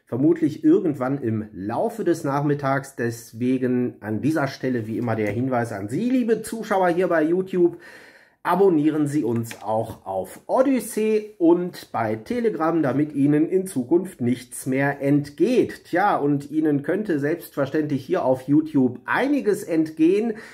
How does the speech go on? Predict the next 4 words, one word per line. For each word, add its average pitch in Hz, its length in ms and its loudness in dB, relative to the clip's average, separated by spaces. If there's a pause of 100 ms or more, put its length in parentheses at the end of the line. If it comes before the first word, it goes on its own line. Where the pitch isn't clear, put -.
(340)
denn 165 720 2
ich 180 500 -6
möchte 151 800 -2 (140)
Sie 135 480 0